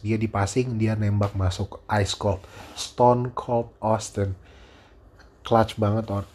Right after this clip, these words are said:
bocahnya, defense juga bagus. Dia ka-, ga-, game high plus delapan bareng sama Monk.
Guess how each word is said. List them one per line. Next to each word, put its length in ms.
bocahnya, 640
defense 320
juga 180
bagus. 400
Dia 320
ka-, 320
ga-, 180
game 360
high 360
plus 280
delapan 680
bareng 240
sama 260
Monk. 460